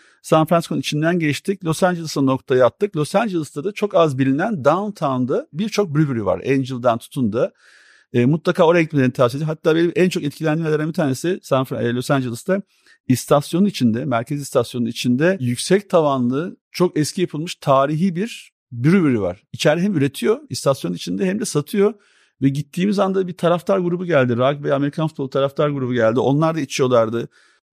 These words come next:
Bütün masaların üzerinde satranç tarzı oyun şeyleri var. Hepsi ahşap. Yani görsen A plus bir restoran ortamı gibi.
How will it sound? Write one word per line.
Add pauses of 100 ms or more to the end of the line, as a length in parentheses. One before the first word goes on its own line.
Bütün (180)
masaların
üzerinde (280)
satranç
tarzı
oyun
şeyleri
var.
Hepsi
ahşap. (220)
Yani
görsen
A
plus
bir
restoran
ortamı
gibi.